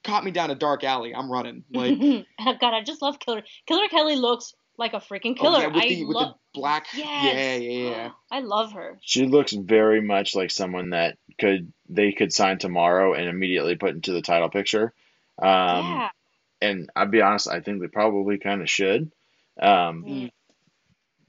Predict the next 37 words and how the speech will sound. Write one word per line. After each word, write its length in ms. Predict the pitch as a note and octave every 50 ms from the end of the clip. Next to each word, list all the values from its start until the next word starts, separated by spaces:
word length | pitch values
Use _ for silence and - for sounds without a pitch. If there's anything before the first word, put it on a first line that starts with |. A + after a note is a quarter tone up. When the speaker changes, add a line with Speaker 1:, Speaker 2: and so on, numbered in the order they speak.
| _ _ -
Speaker 3:
because 260 | - G2+ - A#2+ A#2+ A#2
just, 240 | F3+ D#3+ - - - -
just 220 | - D3 D#3 D3 -
because, 460 | C#3+ B2+ - A#2+ A#2 A2 G2 - -
you 100 | A2 A2 G#2
know, 260 | G2 F#2 F#2 F2 E2+ - _ _ _ _ _ -
obviously 440 | - G2+ G#2+ G#2+ G#2 G2 - A2 G2+
they're 160 | G2+ G#2+ G2+
still 200 | - - B2 G#2+
trying 240 | - - A2+ G#2+ G#2
to, 160 | G2+ G2+ - - - _ - -
you 120 | - G#2
know, 100 | F#2+ F2+ F2 -
fill 140 | G#2+ G#2+
that, 180 | G2+ G2 F2+ - - _ _
you 100 | - G2
know, 200 | F#2 E2+ D#2+ - _ _ _ _ _ _ _ _ _
it, 180 | - A2+ - -
it 120 | A2+ -
feels 220 | - D3+ D3 C#3
like 180 | C3+ B2+ A2+ -
the 80 | A#2+ A2
women's 360 | G#2 A#2 A#2+ A#2+ B2 A#2 G#2+
division, 640 | A2+ G#2+ A2+ A2+ G#2 G#2+ G#2+ G2+ G2 G2 F#2 E2+ -
the 80 | - G2+
Knockouts 360 | G#2+ A2 A2 - A2 G2+ -
division, 500 | G2+ G2 G2+ F#2 G2 G2 F#2 F2+ F2+ E2 -
singles 520 | - - - - D3 C#3+ B2+ A2+ G#2 G2
title 260 | - G#2 G2 F#2 F2+ E2
at 100 | C2+ E2
least, 300 | F#2 F#2 F#2 E2+ - - _ _ _ _ _ _ _ -
has 120 | G2+ G2+
kinda 280 | - - - A#2+ A2 G#2
gotten 260 | G2 G#2 G2 F#2 F2 E2+
a 100 | E2+ F2
little 380 | F#2+ A2+ A#2+ B2+ B2+ C3 B2
stagnant, 720 | - - - - A#2+ G#2 F#2+ F2+ E2 F2 E2+ E2 F2+ E2